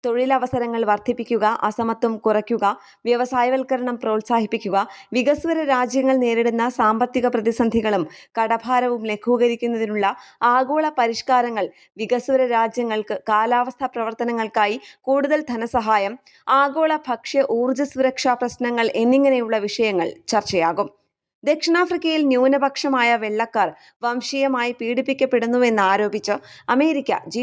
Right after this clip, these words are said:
ട്വന്റി ഉച്ചകോടി ബഹിഷ്കരിച്ചിരിക്കുകയാണ്. അമേരിക്ക പങ്കെടുക്കാത്തതിനാൽ ഉച്ചകോടിയിൽ പ്രഖ്യാപനവും ഔദ്യോഗികമായി അംഗീകരിക്കരുതെന്ന് അമേരിക്ക നിർദ്ദേശം നൽകിയിരുന്നുവെങ്കിലും ഉച്ചകോടിയിൽ പ്രഖ്യാപനമുണ്ടാകുമെന്ന് ദക്ഷിണാഫ്രിക്കൻ പ്രസിഡന്റ്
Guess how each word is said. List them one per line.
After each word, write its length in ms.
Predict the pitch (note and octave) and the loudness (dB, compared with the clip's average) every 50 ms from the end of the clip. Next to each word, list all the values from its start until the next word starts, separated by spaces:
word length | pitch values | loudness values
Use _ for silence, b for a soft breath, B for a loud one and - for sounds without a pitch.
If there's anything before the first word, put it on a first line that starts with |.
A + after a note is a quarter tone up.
| A#3+ - | -4 -2
ട്വന്റി 240 | A#3+ A#3 A#3 A3 A3 G#3 | -2 0 2 2 2 2
ഉച്ചകോടി 420 | G#3 - A#3+ A#3 G#3+ G3 F#3+ G#3 B3 | 2 2 0 0 0 0 0 0 0
ബഹിഷ്കരിച്ചിരിക്കുകയാണ്. 1160 | A3 G3 - - B3 - - - G3 D#3 D#3+ - F3 E3 - E3+ E3 E3 E3+ E3+ E3 E3 F3+ F3+ B B B B B - G3 | -2 -2 -2 -2 -2 -2 0 -2 -2 -2 -2 -4 -4 -2 0 2 2 2 2 2 0 -2 -4 -6 B B B B B -4 -2
അമേരിക്ക 340 | G3+ G#3 G#3+ A3+ A#3+ A#3 C4 B3 - | 0 0 0 -2 0 -2 -2 -2 -2
പങ്കെടുക്കാത്തതിനാൽ 880 | A#3 A#3 A#3 B3 A#3 B3 B3 A#3+ A#3 A#3 A#3+ A3 A#3 A#3 A3 G#3+ G#3+ A3 | -2 -2 -2 -2 -2 0 0 0 0 0 -2 -6 -4 -2 -2 -2 -2 -2
ഉച്ചകോടിയിൽ 580 | A3+ - - B3+ A#3 A#3+ A#3 A3+ A#3 G#3+ G#3+ A3 - | -4 -4 -4 -2 0 0 0 0 0 0 -2 0 -2
പ്രഖ്യാപനവും 680 | A3+ A3 A3 - B3+ B3 B3 G#3+ B3 A#3+ G#3+ F#3+ D#3+ D#3 B B B B - | -2 -2 -2 -2 -2 -2 0 0 -2 -2 -2 -4 -6 -8 B B B B 0
ഔദ്യോഗികമായി 840 | G#3+ A#3 B3 C4 A3 C#4+ D#4 D#4 B3+ C4+ A3+ C4 B3+ A#3+ A3+ A3+ A3+ - - G3+ | 0 2 2 0 0 0 0 0 -2 -2 0 0 0 2 0 0 0 -2 -2 -4
അംഗീകരിക്കരുതെന്ന് 960 | G#3 A3 A3+ B3+ A#3+ C4 B3 B3 A#3+ B3 C4+ C4 A#3+ G#3+ G#3+ G#3 G3+ G#3 G#3+ - - | -2 -2 -2 0 2 2 0 0 0 0 0 0 0 0 -2 -2 -4 -4 -4 -4 -4
അമേരിക്ക 440 | G3 G3+ G#3+ G#3+ A3 A3 A3 A#3+ A#3 A3+ | -4 -2 -2 -2 -2 -2 -2 -2 0 0
നിർദ്ദേശം 440 | A3 G#3 F#3+ A#3 A#3+ A#3+ - A#3+ A3+ A3 | -2 0 0 0 0 0 0 -4 -2 -2
നൽകിയിരുന്നുവെങ്കിലും 960 | G#3 G3+ G#3 G#3 G3 A3 B3 A#3+ G#3+ A3+ A#3+ B3 A3+ G#3+ G3+ F#3+ G3+ F#3+ E3 B B B B B B - | 0 0 0 -2 -2 -2 -2 -2 -2 0 0 0 0 0 0 0 0 0 -2 B B B B B B 0
ഉച്ചകോടിയിൽ 560 | A3+ B3 B3 B3+ B3 A3+ A3+ A3 G#3+ G#3+ B3 | 0 0 2 2 2 2 2 0 0 -2 -4
പ്രഖ്യാപനമുണ്ടാകുമെന്ന് 1300 | C4+ - B3 A3 - - A#3 A3 G#3 G#3+ G#3+ G#3 G#3 G#3 G#3+ G#3+ B3 B3+ B3 A3 A#3 A3+ G3+ F3+ D#3+ - b b b b - A#3 | -4 -4 -4 -4 -2 -2 0 0 0 -2 -4 -4 -6 -6 -2 0 0 0 0 -2 -4 -6 -6 -6 -8 -8 b b b b -6 -6
ദക്ഷിണാഫ്രിക്കൻ 560 | A#3 - - B3 A#3 A3+ - B3 - A3+ A3+ G3+ | -6 -4 -2 -2 -2 -2 -2 -4 -6 -6 -6 -6
പ്രസിഡന്റ് 440 | A3 G3+ - G3 G3 F#3+ F3+ F#3+ | -8 -8 -6 -4 -4 0 0 0